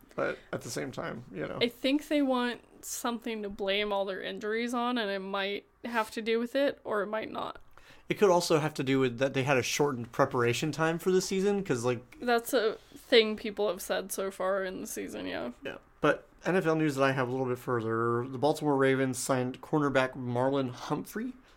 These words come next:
Speaker 1: to a five-year extension. You know, you're, you're talking about the crazy dollar amounts <laughs> that are in the N F L.
Speaker 2: Right.
Speaker 1: The contract is valued at ninety-eight point seven five million dollars.
Speaker 2: With a guaranteed money of ninety million dollars.
Speaker 1: Of sixty-six million dollars.
Speaker 2: I was not that far off.
Speaker 1: <laughs> Yeah.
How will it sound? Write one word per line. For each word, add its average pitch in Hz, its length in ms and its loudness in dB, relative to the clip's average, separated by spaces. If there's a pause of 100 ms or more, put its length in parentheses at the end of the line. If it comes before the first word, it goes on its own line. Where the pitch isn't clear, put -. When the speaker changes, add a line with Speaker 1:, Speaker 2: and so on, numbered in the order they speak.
Speaker 1:
to 147 140 2
a 127 60 4
five-year 139 460 2
extension. 151 640 -2 (160)
You 151 160 0
know, 147 140 4
you're, 139 200 0
you're 131 120 0
talking 139 260 0
about 127 160 0
the 139 80 -8
crazy 127 720 -2 (140)
dollar 131 320 4
amounts 127 400 -2
<laughs> - 20 -10
that 139 160 0 (360)
are 143 200 2
in 127 160 0
the 123 100 0
N 120 80 0
F 120 180 -2
L. 120 280 0 (140)
Speaker 2:
Right. 214 340 -4 (220)
Speaker 1:
The 147 100 -4
contract 180 400 4
is 165 80 0
valued 156 240 6
at 147 100 4
ninety-eight 143 540 2
point 127 260 -2
seven 127 240 -2
five 123 260 0
million 127 300 -4
dollars. - 600 -6 (240)
Speaker 2:
With 240 200 -2
a 233 40 2
guaranteed 240 600 0
money 214 320 0
of 202 180 -4
ninety 233 380 2
million 190 380 -2
dollars. - 320 -6
Speaker 1:
Of 135 340 2
sixty-six - 720 -2
million 123 320 0
dollars. 143 300 -4
Speaker 2:
I 226 160 6
was 247 240 0
not 214 240 2
that 190 180 2
far - 240 -2
off. 151 300 2
Speaker 1:
<laughs> - 60 -12
Yeah. 190 180 8